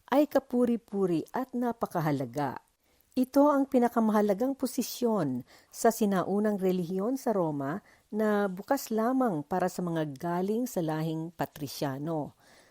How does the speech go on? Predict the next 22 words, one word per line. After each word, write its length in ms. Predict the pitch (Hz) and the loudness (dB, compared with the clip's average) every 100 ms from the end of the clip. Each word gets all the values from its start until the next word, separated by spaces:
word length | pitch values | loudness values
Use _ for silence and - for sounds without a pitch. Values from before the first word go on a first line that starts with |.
| _ _ - | _ _ 2
Dalawang 480 | 220 277 294 320 | 4 6 6 4
siglo 320 | 302 262 233 247 | 0 -4 -4 -4
pa 240 | - 165 | 0 0
ang 160 | 170 190 | 0 -2
dadaan 560 | 196 180 - 196 208 | -2 -2 -4 -6 -4
sa 80 | 233 | -4
Roma 400 | 208 175 165 151 | -2 -2 -2 -4
bago 320 | 156 185 190 | -4 -4 -2
ang 160 | 196 180 | -4 -2
unang 400 | 214 240 254 247 | -2 -2 -2 -2
plebeyo 720 | 220 220 196 208 180 113 - _ _ _ | 0 0 2 2 0 -2 -10 _ _ _
o 160 | 180 180 | 0 2
mamamayan 800 | 175 185 220 214 202 190 190 135 | 2 0 0 0 0 0 0 -2
na 80 | 139 | -4
galing 480 | 151 156 175 196 | -2 -2 -2 -6
sa 80 | - | -6
masa 560 | 170 170 190 - 139 151 - _ - | -6 -6 -8 -4 -4 -6 -14 _ -8
ay 240 | 202 285 320 _ _ _ | -4 -4 -6 _ _ _
humawak 480 | 285 220 151 156 156 | -2 0 0 -4 -6
sa 80 | - | -10
posisyong 560 | 156 156 156 - 151 135 | -10 -10 -10 -10 -10 -10
ito. 320 | - - | -12 -12